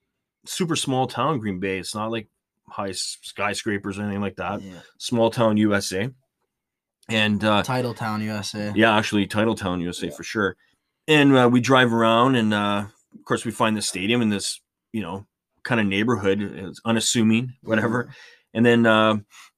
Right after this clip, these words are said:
Speaker 1: so we got out, and there was, I think there was tours there, but I think the tour was closed of the stadium. They weren't
Speaker 2: Right.
Speaker 1: providing tours at the time.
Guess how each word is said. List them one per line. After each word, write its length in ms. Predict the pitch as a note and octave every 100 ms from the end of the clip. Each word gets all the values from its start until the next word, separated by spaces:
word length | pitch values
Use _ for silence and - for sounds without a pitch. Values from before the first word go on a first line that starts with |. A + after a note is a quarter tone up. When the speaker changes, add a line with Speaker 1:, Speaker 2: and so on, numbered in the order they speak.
| -
Speaker 1:
so 120 | D3+
we 60 |
got 220 | D#3 D#3 A#2
out, 240 | A#2 C3+ -
and 360 | A#2+ A#2 A2+ G#2 _ _ _ _ _
there 140 | B2+
was, 180 | C3+ C3+
I 80 | D#3
think 180 | F3+ C#4
there 100 | E4+
was 140 | E3+
tours 400 | - - C#3+ C#3+
there, 120 | A#2+ G2
but 120 | G#2
I 40 |
think 160 | G#2+ D3+
the 80 | D#3+
tour 220 | - C3
was 140 | A2
closed 540 | - - A2 G#2 G2 -
of 120 | F#2
the 60 | F2
stadium. 400 | - F#2 F2+ F#2
They 80 | F#2+
weren't 260 | G#2 G#2
Speaker 2:
Right. 80 | F#2
Speaker 1:
providing 360 | A2 G2 G2 F#2
tours 320 | - G2+ E2+
at 0 | D2+
the 80 | -
time. 220 | F2+